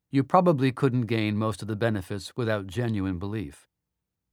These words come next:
Psychologists have found that people who attend religious services for extrinsic reasons, like wanting to impress others or make social connections, don't have the same high level of self-control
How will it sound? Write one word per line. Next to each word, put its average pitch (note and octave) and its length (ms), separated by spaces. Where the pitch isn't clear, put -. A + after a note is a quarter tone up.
Psychologists B2 800
have A2+ 100
found G#2+ 340
that G#2 140
people C#3 280
who A2+ 120
attend C3+ 360
religious A#2+ 440
services G2+ 680
for - 200
extrinsic B2 600
reasons, F#2 500
like A#2 180
wanting A2 280
to G#2+ 120
impress G#2+ 480
others G#2 420
or G#2+ 120
make G#2+ 200
social G#2 360
connections, G2+ 600
don't D3 240
have B2 220
the A2+ 80
same B2+ 320
high B2+ 260
level A#2 320
of A2 100
self-control A2+ 920